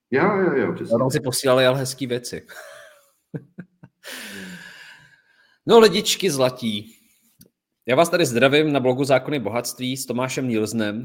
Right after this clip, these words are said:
Speaker 2: kterého jste si nominovali ve skupině Zákony bohatství na Facebooku, a právníka, advokáta z Pro Libertate.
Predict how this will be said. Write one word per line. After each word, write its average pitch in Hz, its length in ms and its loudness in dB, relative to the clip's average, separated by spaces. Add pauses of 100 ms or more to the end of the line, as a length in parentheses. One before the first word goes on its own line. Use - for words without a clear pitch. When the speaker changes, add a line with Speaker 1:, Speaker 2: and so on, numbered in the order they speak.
(100)
Speaker 2:
kterého 117 300 -2
jste 123 140 -10
si 127 180 -6
nominovali 113 600 -4
ve 110 100 -8
skupině 117 580 -8
Zákony 104 400 -6
bohatství 101 500 -8
na 104 100 -12
Facebooku, 98 640 -12 (380)
a 101 100 -8
právníka, 104 500 -4
advokáta 101 600 -6
z - 80 -10
Pro 107 160 -8
Libertate. 98 640 -6